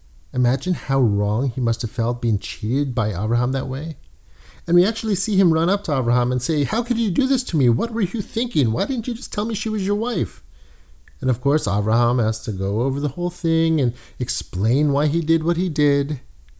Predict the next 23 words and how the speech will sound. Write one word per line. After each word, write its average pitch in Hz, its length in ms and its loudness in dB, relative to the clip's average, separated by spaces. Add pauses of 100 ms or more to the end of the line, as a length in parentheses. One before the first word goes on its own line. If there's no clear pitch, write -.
(320)
because 135 320 0
he 147 100 4
assumed 135 640 0 (140)
that 139 120 -2
there 170 140 4
could 160 160 -2
not 156 240 -2
possibly 147 600 -2
be 120 320 -2
any 208 280 2
fear 208 240 2
of 135 160 0
God 151 260 2
in 127 240 0
this 147 160 -2
place. - 720 -12 (1300)
If - 240 -4
I 117 240 2
were 151 240 0
Avimelech, 156 580 2
I'd 156 220 -2
be 175 100 2
wondering, 120 540 2